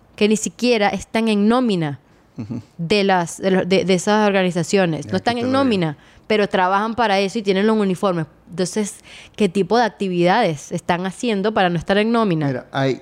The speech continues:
Speaker 2: trescientos oficiales de contrainteligencia militar sin empleo formal en el organismo de con-, de, de, de contrainteligencia militar. Entonces, no tienen empleo formal, pero están trabajando ahí. Entonces, tú dices,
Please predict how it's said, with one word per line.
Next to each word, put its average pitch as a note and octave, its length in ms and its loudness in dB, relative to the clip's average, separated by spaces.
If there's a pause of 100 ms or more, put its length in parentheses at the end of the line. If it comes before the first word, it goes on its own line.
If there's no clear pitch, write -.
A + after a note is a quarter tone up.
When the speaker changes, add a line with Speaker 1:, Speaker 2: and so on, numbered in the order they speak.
(140)
Speaker 2:
trescientos F3+ 640 0
oficiales C3 640 0
de A#2 80 -2
contrainteligencia A#2+ 880 -4
militar C#3+ 400 -4
sin D3 160 -10
empleo B2 340 -4
formal C#3 520 -6 (680)
en C#3 320 -6
el B2 160 -2
organismo A2 680 -4 (180)
de A#2 200 -8
con-, A2+ 260 -6
de, A2+ 160 -8 (140)
de, G#2+ 140 -12 (280)
de F#2+ 80 -20 (920)
contrainteligencia G#2+ 640 -8
militar. G#2+ 320 -16 (840)
Entonces, B2+ 320 -10
no C#3+ 100 -2
tienen E3+ 200 -2
empleo D3+ 260 -2
formal, F3 400 -2
pero C#3+ 160 -2
están A2 180 -10
trabajando A2 460 -8
ahí. A2 200 -12
Entonces, A2+ 320 -18
tú A#2 100 -14
dices, - 280 -18